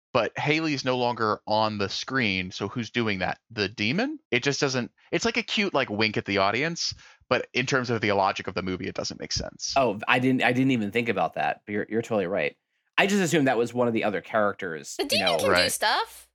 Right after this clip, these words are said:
Speaker 3: Demon
Speaker 2: Yeah.
Speaker 3: can do stuff. He's
Speaker 1: Right, I
Speaker 3: proven.
Speaker 1: mean, he, he fucking hates pop-ups like everyone.
Speaker 2: <laughs>
Speaker 3: Yeah.
Speaker 2: So let's just, let's just talk about the rest of the cast real quick, right? Like, I, I,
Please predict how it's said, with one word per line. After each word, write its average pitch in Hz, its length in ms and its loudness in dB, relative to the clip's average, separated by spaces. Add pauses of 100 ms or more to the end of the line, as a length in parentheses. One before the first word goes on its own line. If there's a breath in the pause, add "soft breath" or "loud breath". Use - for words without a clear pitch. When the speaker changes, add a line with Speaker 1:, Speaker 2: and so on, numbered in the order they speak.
(120)
Speaker 3:
Demon 381 200 4
Speaker 2:
Yeah. - 40 0
Speaker 3:
can 403 180 -6
do 330 160 -4
stuff. - 340 -6
He's - 80 -2
Speaker 1:
Right, 139 300 4
I 165 120 2
Speaker 3:
proven. 156 40 -8
Speaker 1:
mean, 156 180 0
he, 139 140 -2 (120)
he 107 40 -10
fucking 110 380 -2
hates 117 200 -2
pop-ups - 480 -2
like 107 120 -4
everyone. 190 420 0
Speaker 2:
<laughs> 719 480 4
Speaker 3:
Yeah. 370 360 0 (1000 loud breath)
Speaker 2:
So 170 340 2
let's 247 140 2
just, 254 180 -2
let's 190 140 4
just 208 120 0
talk 208 80 4
about 170 160 4
the 151 60 0
rest 131 160 2
of - 20 -12
the 120 80 0
cast 107 320 2
real 87 80 -6
quick, - 260 -6
right? 107 280 0 (280)
Like, 147 220 2
I, 131 100 2 (100)
I, 160 140 2